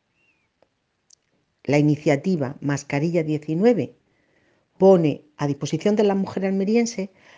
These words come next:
la opción de dar la voz de alarma en su farmacia más cercana.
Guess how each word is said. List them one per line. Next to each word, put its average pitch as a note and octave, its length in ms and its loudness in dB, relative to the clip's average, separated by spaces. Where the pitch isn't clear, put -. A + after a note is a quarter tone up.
la E3 240 4
opción G3+ 460 2
de G#3 100 4
dar G#3 280 2
la D3+ 180 -2
voz D#3+ 180 4
de G3 100 2
alarma F#3+ 500 0
en D3 100 -4
su C#3+ 140 -8
farmacia E3 500 -2
más E3+ 160 -4
cercana. B2 480 -8